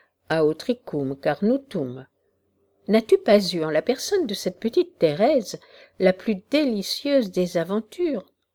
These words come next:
Une véritable aventure de Lovelace, coquin.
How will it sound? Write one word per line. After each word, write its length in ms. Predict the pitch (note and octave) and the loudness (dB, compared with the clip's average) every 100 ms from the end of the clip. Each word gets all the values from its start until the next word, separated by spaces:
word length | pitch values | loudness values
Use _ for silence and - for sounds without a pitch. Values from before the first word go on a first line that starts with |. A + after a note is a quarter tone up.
| _ _ _ _ | _ _ _ _
Une 220 | E3 E3 | -6 -4
véritable 640 | D#3 F3 D#3+ D#3 F3+ E3+ D3 | 0 0 0 0 0 0 0
aventure 500 | C#3+ D3 - F#3+ E3+ | -4 -8 -6 -4 -2
de 120 | D3+ | -4
Lovelace, 880 | C#3+ F3 A#3 D4 E4 E3 - - - | 0 0 0 0 0 -2 -6 -16 -10
coquin. 460 | D#3 D3 - E3+ | -6 -4 -2 -4